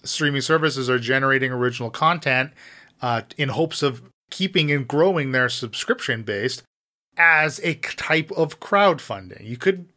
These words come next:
very <laughs> loosely make those tentative connections. So let, let's, let's go there. Let's do it. Because crowdfunding itself has a lot of trials and tribulations.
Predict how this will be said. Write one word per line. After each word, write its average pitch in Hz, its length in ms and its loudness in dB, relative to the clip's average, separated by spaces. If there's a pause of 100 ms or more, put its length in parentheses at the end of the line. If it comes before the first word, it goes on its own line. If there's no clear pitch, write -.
very 277 380 4
<laughs> - 0 -
loosely 247 580 0
make 233 320 0
those 196 220 4
tentative 156 460 -2
connections. 117 460 -4
So 127 80 -6
let, 143 160 -2
let's, 208 260 0
let's 240 200 2
go 320 160 2
there. 127 160 2
Let's 147 160 0
do 165 120 2
it. 101 120 -6 (320)
Because 196 240 2
crowdfunding 156 920 2 (260)
itself 131 680 0 (380)
has 123 400 2
a 120 60 2
lot 110 280 2
of 143 80 0
trials 135 380 2
and 135 80 -8
tribulations. 131 880 -4